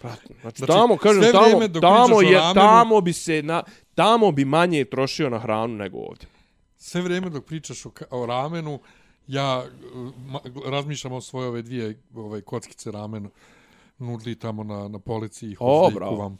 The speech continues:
Speaker 1: bravo, bravo.
Speaker 2: Hoću da ih pravim. Dobro, e, ima u Hollywoodu svašta, ovaj,
Speaker 1: E,
Speaker 2: se
Speaker 1: šta ima?
Speaker 2: dešava.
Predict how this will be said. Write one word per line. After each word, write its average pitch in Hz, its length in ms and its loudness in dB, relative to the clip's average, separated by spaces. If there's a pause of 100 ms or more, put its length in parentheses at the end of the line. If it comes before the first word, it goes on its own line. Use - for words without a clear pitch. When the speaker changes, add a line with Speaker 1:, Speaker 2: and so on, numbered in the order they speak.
Speaker 1:
bravo, - 380 -10 (480)
bravo. - 300 -12 (1120)
Speaker 2:
Hoću 117 120 -18
da 131 80 -8
ih 117 60 -10
pravim. 123 240 -8 (520)
Dobro, 214 320 2
e, - 120 -18 (300)
ima 240 240 -6
u 233 140 -4
Hollywoodu 196 520 -4
svašta, 143 400 -6
ovaj, 110 220 -6
Speaker 1:
E, 247 60 2
Speaker 2:
se 233 60 0
Speaker 1:
šta 131 160 -6
ima? 151 40 -2
Speaker 2:
dešava. 170 260 -4